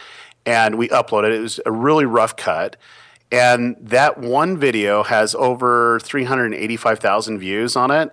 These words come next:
and has sold more couches and sofas in,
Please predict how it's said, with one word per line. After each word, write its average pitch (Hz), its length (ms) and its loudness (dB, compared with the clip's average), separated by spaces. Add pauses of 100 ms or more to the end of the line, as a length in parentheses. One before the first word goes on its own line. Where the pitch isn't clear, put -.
and 113 200 -4
has 113 180 -2
sold 127 340 -2
more 117 320 0
couches 135 760 -2
and 104 100 -6
sofas 104 720 -2 (580)
in, 120 560 0